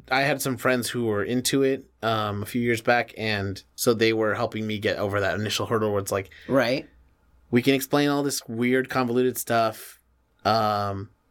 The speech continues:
Speaker 2: So
Speaker 1: and if you join us, you can just, we can hunt stuff right away. You don't have to go through the story," which is basically a glorified tutorial.
Speaker 2: Okay.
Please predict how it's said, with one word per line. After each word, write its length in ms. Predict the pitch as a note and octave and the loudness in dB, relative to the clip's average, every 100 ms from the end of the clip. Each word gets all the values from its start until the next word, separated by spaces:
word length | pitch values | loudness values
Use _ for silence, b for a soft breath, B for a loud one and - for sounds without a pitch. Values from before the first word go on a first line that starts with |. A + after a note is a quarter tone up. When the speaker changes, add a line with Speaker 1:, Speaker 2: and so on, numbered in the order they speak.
| - | -2
Speaker 2:
So 200 | - B2+ | 2 4
Speaker 1:
and 80 | C3 | 2
if 80 | B2 | -2
you 120 | C#3+ B2 | -6 -2
join 280 | C3 C#3 B2 | 0 2 0
us, 220 | A#2 - | -2 -4
you 100 | A#2 | -6
can 200 | A2+ A#2 | -4 -2
just, 300 | G#2+ G2+ - | -2 -4 -2
we 100 | B2 | -2
can 140 | G#2+ G2+ | 0 0
hunt 220 | B2+ A2 | 0 0
stuff 240 | - G#2+ A2 | 0 0 0
right 100 | G#2+ | 0
away. 180 | G#2+ | 0
You 100 | G#2+ | 0
don't 100 | G#2 | 0
have 80 | G#2 | -2
to 80 | G#2+ | -2
go 100 | G#2+ | -4
through 160 | G#2+ G2 | -2 -4
the 80 | |
story," 340 | - C3 C3+ A#2 | 0 2 2 2
which 240 | G#2 G2 | -4 -8
is 140 | G#2 G2+ | -10 -10
basically 460 | - A2+ G2 G#2 G2 | -4 -4 -2 -2 -2
a 80 | G2+ | -2
glorified 480 | - A2+ G2+ G#2+ G2+ | 2 2 2 -4 -6
tutorial. 540 | - A2+ G2+ F#2+ G2+ D3+ | -4 0 0 -2 -2 0
Speaker 2:
Okay. 440 | D#3+ C3+ G#2+ | 0 0 -6